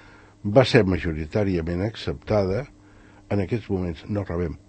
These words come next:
un ral de subvenció, i els diners aquests que comentava la Maria Rosa són per activitats que estem suplint activitats, eh, o complementant,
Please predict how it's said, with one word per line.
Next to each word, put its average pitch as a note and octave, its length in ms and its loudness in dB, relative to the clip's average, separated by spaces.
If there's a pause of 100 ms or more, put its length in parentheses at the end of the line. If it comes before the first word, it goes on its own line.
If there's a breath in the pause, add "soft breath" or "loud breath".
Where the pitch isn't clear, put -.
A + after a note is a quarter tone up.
(140)
un F#2 180 0
ral E2+ 280 -2
de D#2 100 -14
subvenció, F2 680 -8 (500 soft breath)
i C3+ 160 4
els C3 180 6
diners C3+ 420 0
aquests G#2 380 -2
que F2+ 100 -8
comentava F2 760 -4
la D#2+ 220 -8
Maria G#2 360 0
Rosa C3 420 0 (540 soft breath)
són C#3+ 320 2
per A#2 200 0
activitats G2 600 -2
que G2+ 100 -6
estem F2 340 -4
suplint G#2 560 -2
activitats, G2 880 -8 (580 soft breath)
eh, E2+ 320 -6
o E2 140 -6
complementant, F#2 1000 -4